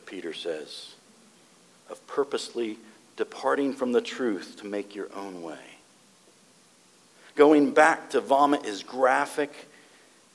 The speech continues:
and disgusting. It's meant to be.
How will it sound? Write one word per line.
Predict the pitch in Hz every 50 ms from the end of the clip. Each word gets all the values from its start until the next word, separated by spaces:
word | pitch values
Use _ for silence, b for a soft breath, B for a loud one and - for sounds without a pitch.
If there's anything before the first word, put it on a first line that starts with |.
| _ _ -
and | - 101 98
disgusting. | 92 98 - - - - - - 139 117 - - - - - 92 80 76 69 - - - - _ _ _ _ _ _ _ _ _ _ _ _ _ _ _ _ _ _ _ _ _ _ _ _ _ _ _ _ _ _ _ _ _ _ _ _ _ _ _ _ _ _ _ -
It's | - - - -
meant | 110 113 113 110 113 110 -
to | 117 101
be. | - 92 87 78 71 65